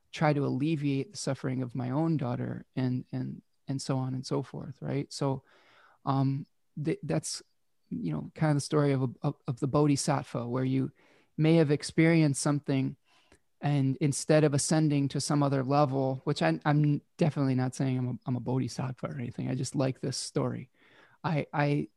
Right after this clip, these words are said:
you can choose to stay behind on a certain plane of existence to help other people through that experience.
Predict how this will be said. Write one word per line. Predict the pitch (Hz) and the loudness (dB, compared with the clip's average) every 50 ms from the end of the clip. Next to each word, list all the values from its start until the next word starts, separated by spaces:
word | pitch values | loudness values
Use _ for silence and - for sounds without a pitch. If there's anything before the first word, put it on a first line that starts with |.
| _ _ - - - _ - | _ _ -14 -14 -14 _ -10
you | - 143 170 180 | -4 -2 -2 0
can | - - 160 135 | 2 2 0 0
choose | - - - 220 233 214 180 160 151 139 - | 0 0 2 4 6 6 8 6 6 4 0
to | - 151 | -2 -4
stay | - - - - 151 151 151 | -4 -2 0 2 2 4 2
behind | 131 147 131 - 170 160 160 156 147 139 135 135 | 2 0 -2 0 2 2 4 4 4 4 2 2
on | 135 131 | 0 0
a | 131 | 0
certain | - - 160 139 - 135 | 0 0 0 0 0 -2
plane | - - - 135 139 139 139 | -4 -2 -2 0 0 0 0
of | 131 135 | -2 -2
existence | 123 123 - 147 143 - - 131 120 131 - | -4 -2 -2 -2 -2 -2 -2 -2 -2 -2 -4
to | - 143 | -4 -4
help | 127 - - 151 139 131 - - - | -4 -4 -2 -4 -4 -4 -4 -6 -4
other | 143 127 123 135 | -4 -4 -4 -4
people | 123 - 156 151 - 127 | -8 -8 -8 -8 -8 -10
through | 123 - - 139 135 | -10 -6 -6 -4 -4
that | 131 127 131 | -4 -6 -8
experience. | 127 - - - - 127 123 131 135 - - | -10 -10 -10 -8 -8 -8 -8 -8 -10 -12 -16